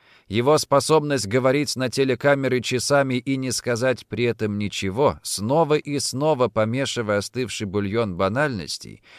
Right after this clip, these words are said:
при медийном ажиотаже, уступающем, пожалуй, лишь тому, который бывает при заявлениях президента С Ш А, перевела часть публики в лагерь противников или, как минимум, в лагерь ехидно язвящих.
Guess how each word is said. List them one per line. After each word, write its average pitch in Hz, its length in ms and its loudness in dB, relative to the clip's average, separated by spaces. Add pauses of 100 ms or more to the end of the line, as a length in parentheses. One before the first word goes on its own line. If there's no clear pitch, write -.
(160)
при 139 140 0
медийном 165 640 -2
ажиотаже, 139 720 2
уступающем, 104 680 -2
пожалуй, 104 400 0
лишь 98 200 -4
тому, 101 260 -4
который 95 340 -6
бывает 101 420 0
при 101 180 -8
заявлениях 98 640 -4
президента 95 680 -6
С - 160 -8
Ш 151 300 0
А, 151 60 -10 (480)
перевела 147 500 4
часть 156 280 -4
публики 139 440 -6
в 110 100 -2
лагерь 120 340 0
противников 151 800 -6
или, 175 200 -4
как - 260 -4
минимум, 147 500 -6 (380)
в 90 140 -4
лагерь 135 420 4
ехидно 120 560 -4
язвящих. 92 720 -6